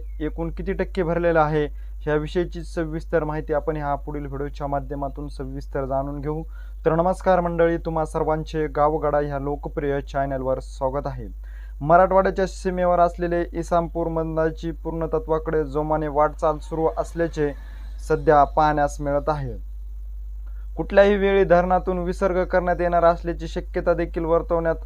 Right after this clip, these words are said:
येत असल्याचं देखील सांगण्यात येत असून, पैगंगा नदीकाठच्या नागरिकांना सतर्क राहण्याचा देखील इशारा देण्यात आलेला आहे.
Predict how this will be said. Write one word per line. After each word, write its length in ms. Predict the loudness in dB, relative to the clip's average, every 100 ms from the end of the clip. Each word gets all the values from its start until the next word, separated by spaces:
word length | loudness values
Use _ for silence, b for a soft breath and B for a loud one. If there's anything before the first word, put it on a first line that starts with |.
| -10 -2
येत 220 | -2 4
असल्याचं 440 | 4 4 0 -2 -2
देखील 280 | -4 -4 -4
सांगण्यात 440 | -2 -2 0 -2
येत 180 | -2 4
असून, 380 | 4 4 -4 -4 -8 B B B 0 4
पैगंगा 540 | 6 6 2 6 6
नदीकाठच्या 680 | 6 0 4 6 4 4 2
नागरिकांना 600 | 4 2 0 -2 0 -2
सतर्क 440 | -4 0 0 2
राहण्याचा 460 | 2 4 2 0 -2
देखील 320 | -2 -4 -4
इशारा 400 | -4 -2 0 2
देण्यात 320 | 0 -2 -2 0
आलेला 300 | 0 2 2
आहे. 240 | 2